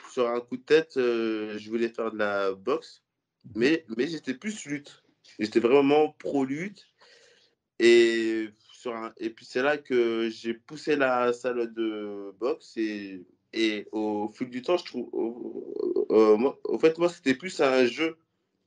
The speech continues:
Speaker 1: Et
Speaker 2: Mhm.
Speaker 1: moi, moi, je trouvais ça simple. Et au fil du temps, et ben, voilà.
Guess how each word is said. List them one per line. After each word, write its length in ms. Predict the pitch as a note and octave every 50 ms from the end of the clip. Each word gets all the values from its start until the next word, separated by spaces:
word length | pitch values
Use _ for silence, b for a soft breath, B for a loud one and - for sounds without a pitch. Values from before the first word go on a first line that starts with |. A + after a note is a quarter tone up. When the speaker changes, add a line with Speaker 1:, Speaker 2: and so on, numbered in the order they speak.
| - - B2+ A2+
Speaker 1:
Et 80 | C3
Speaker 2:
Mhm. 40 | A2+
Speaker 1:
moi, 220 | A#2 C3+ D#3+ - A#2 A#2
moi, 140 | A#2+ C#3+ D#3+
je 80 | D#3+
trouvais 240 | - - - B2 C3
ça 160 | C3 - C3
simple. 480 | C3 - - F#3 F3 D#3 - - C3+ F#2+ - _ _ _ _ _ _ _ _ _ _ _ _ _ _ _ _ _ _ _
Et 180 | - A2+ A#2+ A#2+
au 240 | A#2 A2+ A2+ A2+ A2+
fil 220 | A2+ - C3 B2+
du 180 | A#2+ A2+ A2+ G#2+
temps, 180 | - C3 C3+ C#3+
et 100 | C#3+ C3
ben, 260 | A#2 A2 G#2+ G#2 G2+ G2 F#2 F2+ F2+
voilà. 340 | F2 F2 E2+ E2 D#2 E2